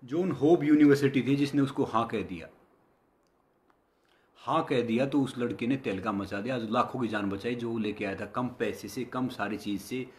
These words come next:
इसीलिए कहते हैं ना कि हम किसी को कम आंक लेते हैं। और मेरा फेवरेट हीरो पता कौन है? सिल्वेस्टर स्टेलोन, जिसको हम गांव में जानते थे। मैं आप सबके सवालों के जवाब दूंगा कि डिमोटिवेट करने वाले भैया काम उन्हीं का वही है, मालिक ने भेजे वो इसीलिए कि हमें डिमोटिवेट करे।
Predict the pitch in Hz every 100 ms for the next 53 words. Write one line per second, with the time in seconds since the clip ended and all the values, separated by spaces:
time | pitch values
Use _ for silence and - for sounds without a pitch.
0 | _ - 120 135 147 131 101 104 113 151
1 | 170 - - - _ - - - 139 147
2 | 143 160 156 147 117 110 95 - 85 -
3 | - _ _ 143 147 165 160 165 165 160
4 | 139 139 170 175 143 120 92 135 135 135
5 | 143 - 110 95 85 - _ _ _ -
6 | 123 156 139 131 131 131 113 104 101 90
7 | - - _ - _ 139 151 - 160 160
8 | 143 135 143 147 139 131 131 131 127 127
9 | 123 143 147 139 - - - 113 147 180
10 | 185 196 190 - 190 196 196 196 175 202
11 | 196 190 202 190 170 147 147 143 151 165
12 | 170 143 123 160 156 147 139 135 131 123
13 | 120 120 123 120 113 107 98 92 - 85